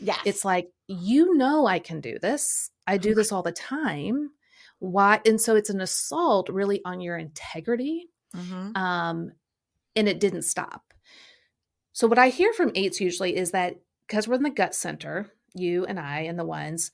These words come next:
Speaker 2: for the eights, it's like there's a fire in the belly and it got ignited, like kerosene literally was poured onto it, and it has to be expelled quickly. Is that what it feels like for you?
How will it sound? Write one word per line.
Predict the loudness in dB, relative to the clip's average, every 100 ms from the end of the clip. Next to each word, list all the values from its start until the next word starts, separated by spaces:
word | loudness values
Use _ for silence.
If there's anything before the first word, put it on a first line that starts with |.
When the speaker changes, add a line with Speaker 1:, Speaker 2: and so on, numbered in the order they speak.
| -14 -20 -20 _
Speaker 2:
for | -2
the | -2 0
eights, | 2 2 0 0
it's | 0 0
like | 0 0
there's | 2 0
a | 0
fire | -8 -6 -2 2 2 2
in | 0 -4
the | -6
belly | -6 -8 -6 -6 -6 -8 _ _ -4
and | 0 2 2 0 -4 _ _ 2
it | 2 2
got | -2 -2 -2
ignited, | -6 -8 -6 -2 -2 0
like | -2
kerosene | -6 -6 -2 0 0 2 2 4 2 0
literally | -2 -2 2 2
was | 0 -4
poured | -6 -4 -2
onto | -2 -6 -4 -2
it, | -2 -4 _ -20 -20 _ 0
and | 0
it | 0
has | -4 -4 -4 -2
to | -2
be | 0
expelled | 0 0 -2 -4 -6 -8 -10
quickly. | -14 -8 -8 -8 -12 -10
Is | -6
that | -4 -2
what | -4
it |
feels | -4 -4
like | -4 -6
for | -6
you? | -6 -4 -6